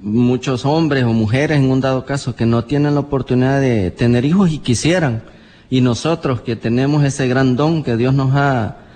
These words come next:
regalado, pues que lo aprovechemos realmente como es y descubramos ese amor especial que nosotros podemos dar a nuestros hijos y de igual manera un amor puro y sincero que recibimos de parte de ellos.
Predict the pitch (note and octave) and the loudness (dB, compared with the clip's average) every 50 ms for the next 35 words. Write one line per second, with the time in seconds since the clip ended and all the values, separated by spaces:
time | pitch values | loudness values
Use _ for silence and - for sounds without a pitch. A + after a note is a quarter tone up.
0 | - - - B2+ C3 B2 A#2 A#2 A#2+ C3 D#3 F#3+ G#3+ G#3 G3 - - E3+ D3+ C3+ | -10 -4 -2 0 2 2 2 2 2 2 2 0 0 -2 -2 -2 -2 -2 -2 0
1 | - C3+ B2+ B2+ B2+ A#2+ - B2 B2 A2+ A2 G#2+ - - C#3+ E3+ F#3 E3 D3+ C#3+ | 0 0 0 0 0 0 -2 -2 0 0 0 -2 -2 -2 0 0 0 0 2 2
2 | C3+ C3 C3+ C3+ C#3+ C#3+ C#3 - A#2 - B2 G#2+ G2+ G#2+ A2 C#3 E3 E3 - - | 2 2 2 2 2 0 0 -2 -4 -4 -2 -2 -2 -2 0 0 -2 -2 -4 -8
3 | - - - - - - B2 B2+ C3+ C3 A#2 - C3 B2 A#2+ C3 C3+ C#3 C#3+ D3+ | -20 -20 -20 -20 -8 -2 0 2 2 2 0 0 -2 -2 0 0 2 2 2 2
4 | D3+ D3+ D3 C#3+ - D3 B2+ A#2+ G#2 - - - - A#2+ A#2+ A#2+ A#2+ B2+ D3 E3 | 2 2 0 -2 -2 0 0 0 0 -2 -6 -6 -2 0 2 4 4 4 2 2
5 | F#3 G3 F#3 - - - - - - _ _ - C3+ C3 B2+ - C#3 B2 A#2 - | 0 -2 -4 -10 -14 -20 -20 -20 -20 _ _ -6 -4 -4 -4 -2 -4 -4 -4 -2
6 | - D3 D#3+ F3+ F3+ D#3+ - - - C3 B2 A#2+ A2+ A2 G2 - A2+ A#2 A2+ A2 | -2 0 0 0 -2 -4 -4 -4 -2 0 0 2 0 0 0 0 0 0 0 0
7 | C3 C3+ - - D#3 C#3+ - - D3 D3+ D3+ D3 C#3 B2+ A#2+ C#3+ C#3+ C#3 C3+ C3 | -2 -4 -4 -2 -4 -4 -2 -2 0 0 2 2 0 0 0 0 0 0 0 0
8 | B2 B2 A2 - A2+ A2+ A2 - D3+ D#3+ F#3+ G#3 G3+ F#3+ F3+ - - - C#3 C3+ | 0 0 -2 -2 -2 -2 -2 0 0 0 0 0 0 -2 -4 -6 -4 0 0 2
9 | C3 B2 A2+ A2+ B2 C#3 D3 D3+ D3 D3 D3 D#3 F3 F3 E3 D#3 D3 C#3+ C#3+ C#3+ | 2 2 2 2 2 2 2 2 2 0 0 -2 -2 -2 -2 -2 0 2 2 2
10 | D3 D#3 D#3 C3 C3 - - - - - - - - _ - D3+ E3 F3 F3 D#3+ | 2 2 0 -2 -4 -8 -14 -20 -20 -20 -20 -20 -18 _ -2 0 0 2 2 0
11 | D3 - - C3 B2 A2+ - D3+ E3 F3+ F3+ - E3+ E3 D3 C3+ - C3+ C3 C3 | 0 0 0 0 0 0 0 -2 -2 -2 -2 -2 -2 -2 -2 -2 0 2 2 2
12 | B2+ B2 A#2 A2+ G2 G#2 - - A#2 - - - A2 G#2 G2+ G2 A#2+ C#3 C3 A2 | 2 2 0 0 -2 -2 -2 -2 -4 -4 -4 -4 -4 -4 -2 -2 -2 -2 -2 -2
13 | F#2 F2+ - - | -4 -6 -8 -12